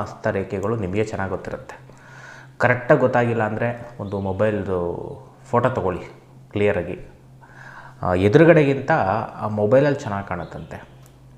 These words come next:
So ಕ್ಯಾಮ್ರಾದಲ್ಲಿ ಬರ್ತಕ್ಕಂಥ ಗೆರೆಗಳು ನೀಟಾಗಿ ಕಾಣುತ್ತೆ ಅಂತ ಹೇಳ್ತಾರೆ. So ಅದನ್ನು ಟ್ರೈ ಮಾಡಿ. ಹಾಗೆ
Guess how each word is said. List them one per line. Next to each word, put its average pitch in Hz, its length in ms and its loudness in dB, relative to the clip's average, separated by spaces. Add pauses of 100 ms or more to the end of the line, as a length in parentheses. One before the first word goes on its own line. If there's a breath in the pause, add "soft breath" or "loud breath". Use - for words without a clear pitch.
(160)
So - 120 -6
ಕ್ಯಾಮ್ರಾದಲ್ಲಿ 101 500 -2
ಬರ್ತಕ್ಕಂಥ 90 440 -8
ಗೆರೆಗಳು 85 400 -4 (280)
ನೀಟಾಗಿ 107 340 -6
ಕಾಣುತ್ತೆ 92 360 -8
ಅಂತ 90 140 -12
ಹೇಳ್ತಾರೆ. 120 380 -4 (360)
So - 120 -12
ಅದನ್ನು 113 320 -6
ಟ್ರೈ 95 220 -4
ಮಾಡಿ. 82 160 -12 (1700 loud breath)
ಹಾಗೆ 196 220 6